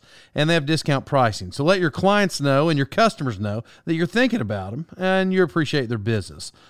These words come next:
Also, with every purchase, you'll be satisfied knowing that you're supporting an amazing nonprofit organization, and they help foster and adoptive families. So a portion of every purchase goes towards E one A dot org.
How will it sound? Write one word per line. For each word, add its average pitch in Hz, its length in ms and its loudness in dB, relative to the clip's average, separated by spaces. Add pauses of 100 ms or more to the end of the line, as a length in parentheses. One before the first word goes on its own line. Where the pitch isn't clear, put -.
(120)
Also, 135 280 0
with 131 140 0
every 135 220 0
purchase, 175 460 -2
you'll 131 100 -4
be 131 80 -2
satisfied 185 580 0
knowing 165 240 2
that 123 100 0
you're 131 120 -4
supporting 135 600 -4 (300)
an 127 100 -2
amazing 160 640 2
nonprofit 160 540 0
organization, 131 880 -2 (320)
and 127 160 0
they 180 120 6
help 170 240 2
foster 151 400 2
and 175 160 2
adoptive 120 400 0
families. 92 560 -6 (340)
So 131 160 0
a 117 40 0
portion 170 360 0
of 113 120 -4
every 165 240 0
purchase 185 500 -2
goes 147 280 -2
towards 101 580 -6 (400)
E 202 160 4
one 180 380 2
A 139 300 0
dot 127 360 2
org. 127 480 -4